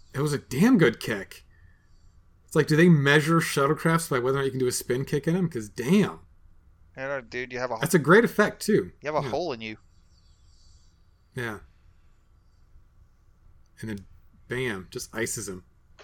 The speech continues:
Speaker 2: I mean, sh-, I don't think she had to kill him, really. Like,
Speaker 1: I mean, she
Speaker 2: she coulda blew his leg off or something.
Speaker 1: Yeah,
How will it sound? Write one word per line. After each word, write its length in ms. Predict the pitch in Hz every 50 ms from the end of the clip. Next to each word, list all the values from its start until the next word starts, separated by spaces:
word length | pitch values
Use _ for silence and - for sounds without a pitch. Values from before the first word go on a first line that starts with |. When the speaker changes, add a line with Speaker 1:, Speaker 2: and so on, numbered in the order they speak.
| - _ - _ - - - - - _ _ _ _ _ _ _ _ _ - 151
Speaker 2:
I 40 | 165
mean, 280 | 180 202 202 190 175 - - - - - - - - -
sh-, 180 | - - - 247 - -
I 100 | 180 208
don't 160 | 254 254 -
think 140 | - 170 147
she 120 | - 151
had 160 | 139 131 123 107
to 80 | 117
kill 300 | - - - 123 117 117
him, 120 | 110 113 110
really. 340 | 110 117 117 120 120 113 - _ _ _ - _ _ _ _ _ - _ _ _ _ _ _ _ - - _ _ - _ _ _ _ - -
Like, 320 | 165 170 160 151 - 156 143 - _ _ _ - - -
Speaker 1:
I 40 | 147
mean, 140 | 147 147 139
she 160 | - - - - - _ - -
Speaker 2:
she 120 | - -
coulda 140 | - 214 196
blew 200 | - 165 175 196
his 140 | 180 151 -
leg 200 | 139 139 170 220 170
off 200 | 156 165 170 160
or 60 | 143
something. 340 | - - 165 185 240 285 - - - - - - - - - - - - - - - - - - -
Speaker 1:
Yeah, 300 | - 190 180 165 156 -